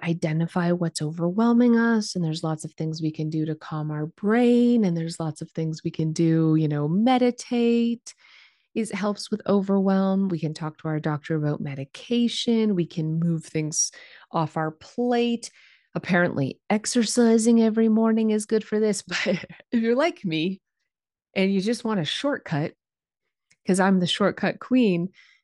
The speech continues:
and you just, you're like, "I feel really overwhelmed,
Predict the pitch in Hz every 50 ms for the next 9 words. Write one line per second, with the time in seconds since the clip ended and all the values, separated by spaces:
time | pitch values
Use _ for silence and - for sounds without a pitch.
0 | _ _ _ _ - 214 214 220 220 220 208 214 - - 302 320 330 311 - -
1 | - - - _ _ _ _ _ _ _ _ _ _ _ _ _ _ _ _ _
2 | _ - 214 233 233 226 226 214 214 214 - - 214 226 214 - - - - 254
3 | 269 277 277 277 247 214 220 220 226 226 226 233 226 - - 202 196 196 202 202
4 | 196 185 180 170 175 185 196 202 208 -